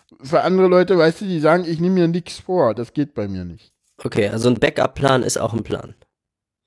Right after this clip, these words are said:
Speaker 1: Mm, jeder Plan hat bei mir im Prinzip auch ein Backup. Weil es
Speaker 2: Okay.
Speaker 1: könnte ja was schiefgehen und dafür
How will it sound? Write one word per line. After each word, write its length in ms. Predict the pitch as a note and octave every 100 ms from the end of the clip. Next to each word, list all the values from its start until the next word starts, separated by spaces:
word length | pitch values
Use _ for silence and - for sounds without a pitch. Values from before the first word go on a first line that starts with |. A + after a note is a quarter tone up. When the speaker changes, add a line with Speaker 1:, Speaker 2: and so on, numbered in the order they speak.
| _ _ _
Speaker 1:
Mm, 380 | C#3+ D3+ D#3 D3 C#3+
jeder 340 | C3+ E3 D3+
Plan 380 | - D3 B2 A#2+
hat 120 | A#2+
bei 120 | A#2+
mir 180 | A#2 B2+
im 100 | A#2
Prinzip 440 | - A2+ - C#3+
auch 120 | A2 A2+
ein 120 | A2
Backup. 420 | G#2+ C#2+ E2+ - _ _ _ _ _ _ _ -
Weil 140 | A#2+
es 60 | -
Speaker 2:
Okay. 80 |
Speaker 1:
könnte 260 | D#3+ F3+ F3+
ja 100 | C#3
was 160 | C3+ -
schiefgehen 560 | - C3+ - A2 G2
und 160 | G#2+ A#2
dafür 240 | B2+ C#3